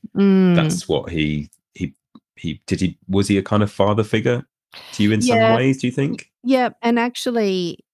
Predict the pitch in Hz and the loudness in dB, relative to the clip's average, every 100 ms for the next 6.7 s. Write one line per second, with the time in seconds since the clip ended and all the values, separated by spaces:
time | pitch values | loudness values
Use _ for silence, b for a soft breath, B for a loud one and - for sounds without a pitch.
0 | - 196 - 208 202 220 208 214 180 180 | -4 -4 0 0 0 -2 -2 0 0 2
1 | 185 196 185 208 - 190 175 170 - 180 | 0 -2 -4 -6 -2 0 2 0 0 2
2 | 175 180 190 170 165 165 170 151 147 151 | 2 0 0 2 2 2 2 2 0 -2
3 | - 165 170 180 - 170 170 160 - 202 | -2 0 0 -2 -8 -12 -12 -10 -6 -6
4 | - 190 170 160 156 - 170 190 - 160 | -2 0 2 0 0 2 2 0 0 0
5 | 156 160 160 - 156 151 - 160 160 156 | 0 -2 -2 -2 -4 -4 -2 2 4 2
6 | - 185 175 170 170 - | 0 -2 -2 0 -2 -4